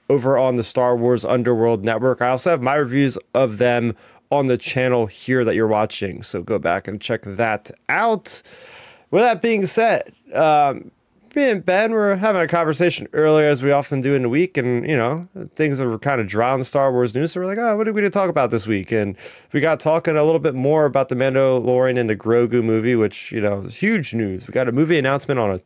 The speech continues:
random Tuesday in January, and we're still talking about it. And we're just, you know, throwing out speculation. And I think the biggest thing here is,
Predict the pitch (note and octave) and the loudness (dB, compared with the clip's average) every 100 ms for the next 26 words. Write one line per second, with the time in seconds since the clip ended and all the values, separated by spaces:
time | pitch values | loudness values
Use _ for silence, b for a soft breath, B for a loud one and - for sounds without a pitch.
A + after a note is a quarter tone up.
0 | _ _ A#2 C3+ D#3+ C#3+ - F3 F3 C#3 | _ _ -4 0 0 -4 -2 0 0 0
1 | D3+ D3 C3 C#3 C#3 A#2+ G2+ G2+ F#2+ B | 0 0 0 0 2 2 2 2 -2 B
2 | F#3 A#2 A#2+ A2+ - D#3+ F3+ - C#3+ D#3 | -8 0 0 0 -2 0 0 0 -2 0
3 | A2+ G2 G2 F#2+ G2 B B B B _ | 0 2 2 2 0 B B B B _
4 | - C3+ G#3+ A#3 F#3+ - G#3 F#3 C3+ C#3 | -2 2 2 2 -2 -2 -2 0 0 -2
5 | - _ _ _ - G3+ G3+ F#3+ - F#3 | -10 _ _ _ -4 0 0 -2 -2 -4
6 | F#3+ C3 E3+ G#3 - - - C3 C3+ C#3+ | -2 0 0 -2 -6 -10 -4 0 0 0
7 | G#3 - A2+ G2 D#3 F3 C#3 - G#2+ F#2+ | -4 -4 -6 -4 -2 0 -2 -2 -2 -2
8 | F2+ F#2 F#2 F#2 F2 | -2 -4 -2 -2 -4